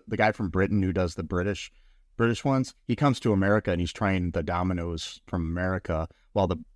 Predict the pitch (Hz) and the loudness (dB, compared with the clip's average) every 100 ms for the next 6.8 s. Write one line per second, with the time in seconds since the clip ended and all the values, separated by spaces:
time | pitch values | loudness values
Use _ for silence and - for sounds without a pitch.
0 | _ - 104 104 107 - 85 85 85 85 | _ -2 4 6 6 2 0 0 0 -2
1 | 80 - 95 90 82 78 - 85 82 82 | -6 0 0 0 -4 -4 0 0 0 -2
2 | 82 76 73 - - _ - _ _ _ | -4 -6 -10 -16 -20 _ -20 _ _ _
3 | - _ _ - _ - - 113 95 92 | -20 _ _ -20 _ -14 2 6 6 4
4 | 90 85 82 90 85 87 82 - - 82 | 2 0 -2 0 2 2 0 -4 -2 -4
5 | - 82 78 76 - 101 80 73 _ - | -2 -4 -2 -6 0 0 0 -6 _ -20
6 | - _ _ _ _ _ - | -20 _ _ _ _ _ -10